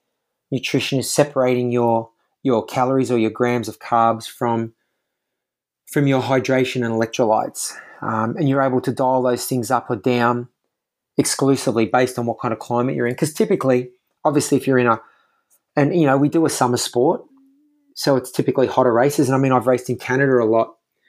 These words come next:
Um, I used to race in Muskoka,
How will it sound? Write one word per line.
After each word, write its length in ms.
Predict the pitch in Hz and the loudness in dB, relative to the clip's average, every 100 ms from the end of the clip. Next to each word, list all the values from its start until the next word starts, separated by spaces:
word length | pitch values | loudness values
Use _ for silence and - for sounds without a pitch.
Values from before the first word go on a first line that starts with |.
| - - _ _ _ - | -20 -20 _ _ _ -12
Um, 540 | 110 107 107 107 120 - | -10 -8 -8 -8 -10 -2
I 40 | 135 | -2
used 120 | - | 2
to 80 | 127 | 2
race 260 | 127 120 | 2 0
in 80 | 131 | -2
Muskoka, 720 | 113 - 131 131 131 120 107 | -2 0 2 2 2 -2 -2